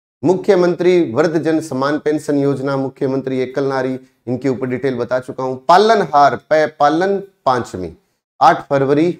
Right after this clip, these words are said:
दो हज़ार पाँच। राजस्थान जन आधार, अठारह दिसंबर दो हज़ार उन्नीस। जन सूचना पोर्टल, तेरह सितंबर दो हज़ार उन्नीस। मुख्यमंत्री लघु उद्योग प्रोत्साहन योजना, सत्रह दिसंबर दो हज़ार उन्नीस। इंदिरा गांधी मातृत्व पोषण योजना,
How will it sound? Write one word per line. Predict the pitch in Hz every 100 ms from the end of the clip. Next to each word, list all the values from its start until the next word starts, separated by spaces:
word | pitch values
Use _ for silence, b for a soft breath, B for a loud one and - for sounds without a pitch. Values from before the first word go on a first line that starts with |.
| _ _ _
दो | 139
हज़ार | 139 113 101 -
पाँच। | 85 80 _ _ _ _ _
राजस्थान | 143 190 - 185 151
जन | 208 208
आधार, | 135 104 92 _ _ _ _ _
अठारह | 123 165 170
दिसंबर | 151 123 139 139
दो | 127 127
हज़ार | 123 110
उन्नीस। | 104 98 - _ _ _ _ _
जन | 180 196
सूचना | - 147 143 185
पोर्टल, | 180 180 175 180 175 _ _
तेरह | 175 180 170
सितंबर | 143 135 156 156
दो | 131 131
हज़ार | 113 101
उन्नीस। | 98 90 - _ _ _ -
मुख्यमंत्री | 156 160 175 156 151 151
लघु | 123 120 156
उद्योग | 135 117 143 139
प्रोत्साहन | 139 139 139 135
योजना, | 120 113 110 101 95 -
सत्रह | 139 147
दिसंबर | 123 107 117 123
दो | 113 117
हज़ार | 107
उन्नीस। | 98 95 92 -
इंदिरा | 143 165 170
गांधी | 147 147 147 156 151 B B -
मातृत्व | 123 156 170 - 156 160
पोषण | 165 160 151
योजना, | 120 101 - 85